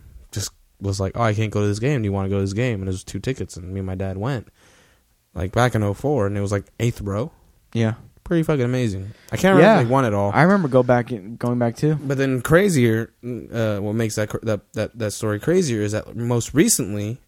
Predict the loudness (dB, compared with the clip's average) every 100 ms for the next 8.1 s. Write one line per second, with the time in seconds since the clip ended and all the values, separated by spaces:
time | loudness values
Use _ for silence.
0 | _ -6 -4 -4 -6 -8 _ _ _ -10
1 | -4 0 2 2 0 0 -2 0 0 0
2 | 0 -2 -4 -12 _ _ _ -6 -2 0
3 | 0 -2 -4 -4 -4 -14 -8 -2 0 0
4 | 0 -2 -2 -2 -2 -2 -4 -4 -6 -6
5 | -4 -2 -2 -4 -6 -6 -6 -6 -6 -8
6 | -10 -12 -14 -10 -8 -8 -6 -4 -4 -4
7 | -4 -4 -6 -4 -2 -2 -4 -8 -8 -8